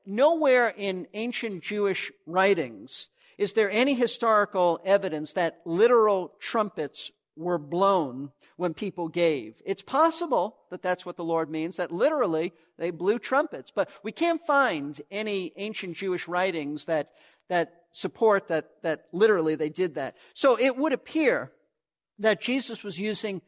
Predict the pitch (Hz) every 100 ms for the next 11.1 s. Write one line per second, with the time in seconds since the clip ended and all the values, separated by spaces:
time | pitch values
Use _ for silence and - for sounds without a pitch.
0 | _ - - 226 185 220 247 185 147 -
1 | 185 185 170 143 135 170 - - 196 226
2 | - 247 240 302 262 247 233 240 269 202
3 | 151 104 113 - 180 233 226 208 - 185
4 | 196 226 233 214 196 170 185 202 196 170
5 | - 170 143 190 190 175 208 202 - 170
6 | 175 165 - 185 196 180 165 185 220 226
7 | 226 233 240 277 311 220 131 _ _ _
8 | _ _ _ _ _ _ _ _ _ _
9 | _ 247 - 233 - 262 254 185 208 220
10 | 220 220 208 233 220 - 240 208 107 -
11 | -